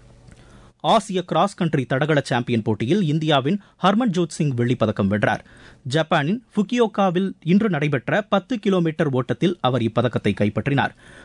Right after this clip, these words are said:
பெங்களூருவில் நடைபெற்று வரும் சர்வதேச டென்னிஸ் போட்டியில் இந்தியாவின் வைஷ்ணவி அட்கர் இறுதியாட்டத்திற்கு முன்னேறியுள்ளார். மகளிர் ஒற்றையர் பிரிவு அரையிறுதி ஆட்டத்தில் அவர்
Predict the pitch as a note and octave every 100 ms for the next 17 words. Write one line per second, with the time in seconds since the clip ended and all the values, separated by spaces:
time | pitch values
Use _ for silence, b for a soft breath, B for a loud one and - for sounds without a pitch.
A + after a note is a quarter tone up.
0 | B C3+ F#3+ A#3 B3+ A3+ F#3+ F#3 C3+ C#3+
1 | C3+ C3 B2 E3+ G#3+ D#3 D3 D3+ G3 F3+
2 | C#3+ C3 - B2 B2 A#2+ G#3+ - F3 G#3
3 | A3+ A3 G#3+ E3+ B2 F3 G#3 F#3+ F3 C3
4 | - D3 - B B B F#3 B3 A3+ E3
5 | D3+ B2+ A2 G#2+ G#2+ G#2+ A#2 G#2 - B
6 | B B2+ F#3 A#3 A#3 C3+ C3 E3+ D#3 C#3
7 | B2 A#2 E3 - D3 F#3 D#3+ C#3+ A2+ B2
8 | B2+ - - C3+ C3